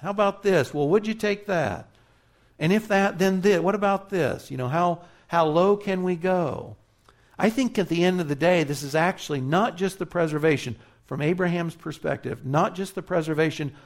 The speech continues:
of the righteous. I think he's actually trying to forestall God's judgment on the wicked. The,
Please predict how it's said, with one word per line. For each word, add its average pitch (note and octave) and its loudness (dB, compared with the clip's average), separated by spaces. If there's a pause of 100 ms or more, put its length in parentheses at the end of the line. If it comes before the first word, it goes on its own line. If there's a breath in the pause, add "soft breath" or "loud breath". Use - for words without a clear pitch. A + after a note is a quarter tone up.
(140)
of C#3+ 2
the D3 4
righteous. D3 0
I C#3+ 2
think E3+ -4
he's C#3 -4
actually D3 0
trying C3 -6
to A2+ -4 (220 loud breath)
forestall C#3 0
God's A#2+ 0
judgment A#2+ -8 (320 soft breath)
on B2+ 0
the A#2+ -4
wicked. A#2+ -2
The, B2+ -2